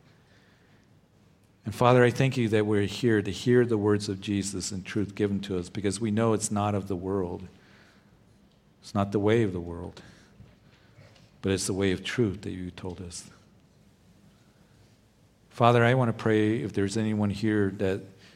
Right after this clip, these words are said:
is in this sanctuary. I know the coffee shop is full. I know that people are listening on live stream, listening to the radio later, that if you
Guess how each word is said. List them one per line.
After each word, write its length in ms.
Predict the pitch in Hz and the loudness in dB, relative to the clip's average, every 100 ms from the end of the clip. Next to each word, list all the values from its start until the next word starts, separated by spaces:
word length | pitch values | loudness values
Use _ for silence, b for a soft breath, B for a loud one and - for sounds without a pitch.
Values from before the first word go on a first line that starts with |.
| B _ | B _
is 220 | 101 98 | -6 -4
in 180 | - 107 | -2 0
this 120 | 110 - | 0 0
sanctuary. 800 | 110 107 - 107 104 107 107 107 | 0 -4 -2 2 4 4 0 -4
I 80 | 95 | -4
know 160 | 95 | -4
the 100 | 90 | -6
coffee 380 | 92 101 101 107 | -4 -2 -2 -2
shop 360 | - 107 104 104 | -4 -2 0 -2
is 160 | 95 | -6
full. 540 | - 107 104 104 104 101 B B B B | -6 -2 2 2 0 -6 B B B B
I 100 | 101 | -6
know 220 | 92 98 95 | -2 -2 0
that 560 | 92 92 95 - - | 0 -2 -4 -18 -10
people 280 | 104 104 107 | -8 -4 -2
are 180 | 95 92 107 - | 0 -2 -6 -6
listening 480 | 101 101 - 101 98 | -2 -2 -2 -2 0
on 320 | 92 90 90 - - - 104 | -2 -4 -8 -16 -20 -14 0
live 260 | 98 104 | 2 2
stream, 360 | 104 113 110 107 | -2 -4 -2 -2
listening 420 | 107 104 104 101 | -2 -2 -2 -4
to 120 | 101 | -4
the 80 | 92 | -4
radio 440 | 92 98 101 104 | -2 0 2 2
later, 360 | 104 101 107 107 | 2 0 0 0
that 220 | 107 95 | -4 -8
if 300 | 104 92 92 | -6 -8 -4
you 380 | 104 117 127 | 0 2 2